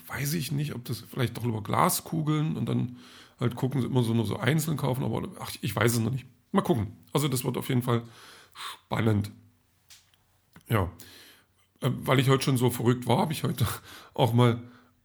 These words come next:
eine blaue Fanta getrunken. Und das Zeug ist schon, also das, hm, wie es aussieht. Also das hat schon den Geschmack von einem sanften Spülmittel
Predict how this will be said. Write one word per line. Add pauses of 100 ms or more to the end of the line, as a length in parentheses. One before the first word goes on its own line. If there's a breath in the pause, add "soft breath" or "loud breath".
(280)
eine
blaue
Fanta
getrunken. (920)
Und
das
Zeug
ist
schon,
also
das, (760 loud breath)
hm, (640 loud breath)
wie
es
aussieht.
Also
das
hat
schon
den
Geschmack
von
einem
sanften
Spülmittel